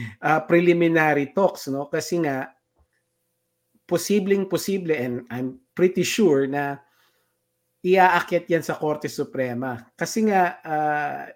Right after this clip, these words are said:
y-, yung mga pagkikilos nilang na ginagawa ngayon, yung gathering of signatures, et cetera, et cetera,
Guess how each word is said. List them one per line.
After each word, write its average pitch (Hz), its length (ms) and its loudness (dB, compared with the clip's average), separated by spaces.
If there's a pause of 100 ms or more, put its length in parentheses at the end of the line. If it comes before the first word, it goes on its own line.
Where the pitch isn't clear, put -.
(100)
y-, - 320 -2
yung 180 160 2
mga 180 160 2
pagkikilos 196 800 -2
nilang 156 400 -2
na 139 80 -4
ginagawa 147 640 2
ngayon, 139 400 -2 (560)
yung 123 160 -4
gathering 139 480 0
of 127 80 -4
signatures, 190 800 -4
et 123 80 -10
cetera, 131 320 -4
et 123 160 -6
cetera, 117 560 -8